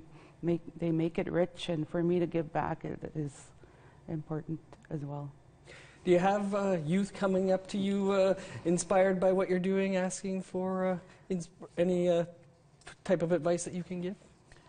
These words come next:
Speaker 1: Yes, they do. Uh, I get a lot of messages on Facebook and, and, uh, mus-,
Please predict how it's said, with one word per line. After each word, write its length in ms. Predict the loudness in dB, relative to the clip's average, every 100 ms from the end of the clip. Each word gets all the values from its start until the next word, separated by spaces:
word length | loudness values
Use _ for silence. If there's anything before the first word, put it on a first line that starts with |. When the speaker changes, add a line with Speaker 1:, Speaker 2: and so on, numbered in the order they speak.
| -16 -2
Speaker 1:
Yes, 260 | 0 0 2
they 160 | 0
do. 220 | 2 2
Uh, 220 | 2 2 2
I 120 | 2
get 160 | 0 0
a 40 |
lot 200 | 0 0
of 80 | 0
messages 540 | -2 -2 -4 -4 -2
on 180 | -2 -4
Facebook 560 | -2 -4 -4 -6 -6 -4
and, 180 | -4
and, 300 | -2 -4 -4
uh, 280 | -4 -4 -4
mus-, 300 | -4 -4 -6